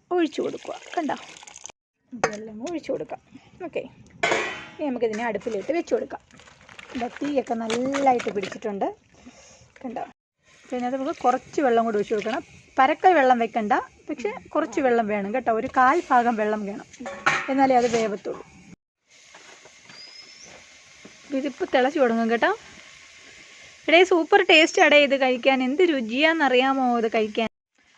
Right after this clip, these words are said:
അപ്പം നമ്മുടെ ചീമച്ചക്ക തിളക്കുകയാണല്ലോ. കണ്ടോ? കാണാൻ പറ്റുന്നുണ്ടോ? കണ്ടോ ചീമച്ചക്ക? കണ്ടോ? നല്ല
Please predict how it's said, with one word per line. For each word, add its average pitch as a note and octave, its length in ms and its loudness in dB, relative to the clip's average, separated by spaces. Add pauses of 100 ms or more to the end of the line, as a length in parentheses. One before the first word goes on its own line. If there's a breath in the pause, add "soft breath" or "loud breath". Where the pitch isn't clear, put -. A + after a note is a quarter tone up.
(460 soft breath)
അപ്പം C4+ 220 -6
നമ്മുടെ A#3 380 -4
ചീമച്ചക്ക B3 560 -4 (380)
തിളക്കുകയാണല്ലോ. G3+ 880 -6 (460)
കണ്ടോ? G3+ 260 -8 (240)
കാണാൻ A3 240 -6
പറ്റുന്നുണ്ടോ? G#3 420 -8 (280)
കണ്ടോ A3+ 240 -4 (300)
ചീമച്ചക്ക? A3+ 420 -12 (640)
കണ്ടോ? C#4+ 200 -8 (3250 loud breath)
നല്ല A3+ 340 -2